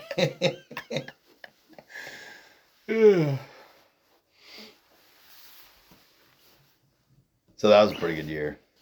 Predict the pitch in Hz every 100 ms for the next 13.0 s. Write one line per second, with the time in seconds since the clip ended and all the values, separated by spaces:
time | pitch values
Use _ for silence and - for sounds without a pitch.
0 | _ _ 208 - 285 277 - 269 - -
1 | 269 - - - - - - - - -
2 | - _ _ _ - 123 135 180 233 220
3 | - 127 123 165 185 185 170 135 98 110
4 | 113 110 120 101 90 101 101 85 85 101
5 | 135 139 _ _ _ _ - 131 127 -
6 | - 139 131 123 117 113 101 98 98 101
7 | 101 101 131 80 - _ _ _ _ _
8 | _ _ _ _ _ _ _ _ _ _
9 | _ _ _ - - - - 135 151 139
10 | 143 139 131 131 127 139 139 - 110 107
11 | 95 123 113 101 - - 110 107 110 104
12 | 104 104 101 107 107 113 113 78 76 -